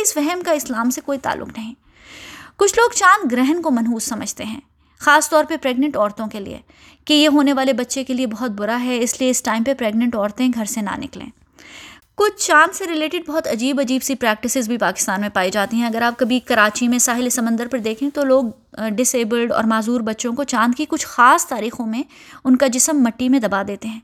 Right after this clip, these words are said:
کہ اس سے جسما-، جسمانی معذوری ختم ہوتی ہے، اور بھی بہت عجیب عجیب باتیں ہیں جس کا اسلام سے کوئی تعلق نہیں۔ سورہ بقرہ میں جہاں اللہ تعالیٰ نے بہت سے نئے احکامات اور عبادات کی فقہ اس نئی امت کو سکھائی، وہاں معاشرے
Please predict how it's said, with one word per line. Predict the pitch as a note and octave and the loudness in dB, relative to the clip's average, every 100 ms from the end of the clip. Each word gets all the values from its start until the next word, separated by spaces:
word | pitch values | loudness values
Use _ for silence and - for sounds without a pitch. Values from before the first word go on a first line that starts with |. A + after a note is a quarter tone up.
| _ - - - | _ -20 -20 -2
کہ | C#4+ | 0
اس | - | 2
سے | - E4+ | 2 2
جسما-، | C4 - B3 F3+ | 0 0 0 0
جسمانی | A3+ B3 - A#3 B3+ | 0 0 2 4 4
معذوری | B3 G#3+ G#3 A3 | 4 2 0 -2
ختم | A#3 G3 F#3+ G#3 | -2 -4 -8 -10
ہوتی | - A3 | -10 -12
ہے، | A#3 - - - - - | -14 -16 -20 -20 -20 -2
اور | - A4 | 4 4
بھی | A#4+ | 4
بہت | B3+ A#3 D4+ | 0 -2 -4
عجیب | - G#3 A#3+ B3+ | -4 -4 -2 -2
عجیب | G#3 G#3+ | -2 -6
باتیں | G#3+ - G3 | -6 -6 -8
ہیں | G#3+ - _ - - - - | -12 -14 _ -20 -20 -20 -8
جس | - D4 | -2 4
کا | F4+ | 4
اسلام | D4+ B3 G#3+ A#3+ | 4 2 2 2
سے | B3 | -2
کوئی | A3 | -8
تعلق | A3 C3 A#2 - | -6 -8 -10 -14
نہیں۔ | G#3+ A3+ - _ - - - - | -18 -18 -20 _ -20 -20 -20 -16
سورہ | - - - | 0 2 4
بقرہ | C#4 B3 F4 F#4 | 4 2 2 -2
میں | F4+ | -2
جہاں | D4+ D#4+ E4 | -4 -2 -2
اللہ | C#4 D4+ | -2 -2
تعالیٰ | D4 D#4 | -2 -4
نے | E4+ | -4
بہت | A#3 A#3+ - F#4+ | -4 -6 -2 0
سے | F#4+ - C#4+ | 0 2 2
نئے | A#3 B3 | 2 0
احکامات | - A#3 - A#3 A3+ A3+ A3+ - | -2 -4 -2 0 4 4 2 -2
اور | B3 | -2
عبادات | B3 A3+ A3 A3 A#3 | 2 2 2 2 -2
کی | - | -6
فقہ | B3+ - D#4 D4+ - - _ | -8 -4 -4 -4 -8 -20 _
اس | B3+ - | -4 0
نئی | A#3+ C#4+ | 0 0
امت | B3 A#3 A#3 | 2 2 0
کو | A#3+ | -6
سکھائی، | A3+ A#3 A#3 A3 C4+ _ - - - - | -8 -8 -8 -10 -12 _ -20 -20 -10 -2
وہاں | F#4 A4 | 2 4
معاشرے | D#4+ D4 - | 4 2 0